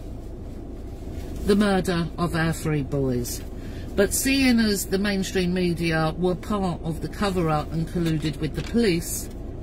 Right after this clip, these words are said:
'cause we spoke to them enough times, I didn't expect anything else. I didn't even expect a reply, but those were the two replies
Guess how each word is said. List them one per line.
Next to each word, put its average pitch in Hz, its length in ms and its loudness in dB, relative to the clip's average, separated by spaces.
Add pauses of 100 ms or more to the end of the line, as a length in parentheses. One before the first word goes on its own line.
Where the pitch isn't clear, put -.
(540)
'cause - 180 0
we 170 100 4
spoke 175 320 0
to - 100 -4
them 151 180 -2
enough 156 260 0
times, 170 560 0 (720)
I 196 100 4
didn't 208 400 2
expect - 640 -2 (100)
anything 175 600 0
else. 139 420 -2 (140)
I 165 80 0
didn't 202 360 2 (320)
even 185 280 4
expect - 760 -2
a 156 80 0
reply, 151 600 0 (120)
but - 260 -4
those 180 340 4
were 156 100 -2
the 156 100 -4
two 156 280 0
replies 143 640 -2